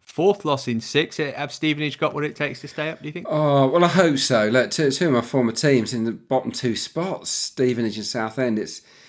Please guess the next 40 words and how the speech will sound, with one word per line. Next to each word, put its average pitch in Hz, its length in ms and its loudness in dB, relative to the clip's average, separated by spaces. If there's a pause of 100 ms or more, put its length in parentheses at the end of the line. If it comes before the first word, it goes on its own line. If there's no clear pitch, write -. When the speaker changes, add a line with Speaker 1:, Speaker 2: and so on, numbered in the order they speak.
(280)
Speaker 2:
it's - 100 -20
been 147 160 -4
a 139 40 2
nightmare 143 580 2
season 135 380 2
when 92 60 -14
you - 60 -20
throw 139 340 0
in 117 100 0
what 120 120 -2
Arsenal 117 420 -4
are 92 60 -8
doing 104 200 -4
as 101 120 -6
well. 101 320 -2 (380)
I'm 120 120 -4
thoroughly 131 440 2
miserable. 127 560 0 (300)
Um, 120 440 2
but 139 200 2
this 175 180 2
was 165 100 0
a 151 40 -2
big 147 280 0
win 156 180 2
against, 127 460 -2
against 110 460 -4
Cambridge. 101 600 -4 (100)
Um, 131 300 2
it, 175 360 -14
I 143 60 -6
think 190 380 -4
it 123 120 -4
will 139 200 2
all 165 260 6
boil 135 280 2
down 104 460 0 (580)
to - 140 -2
the 113 60 2
goals 92 580 0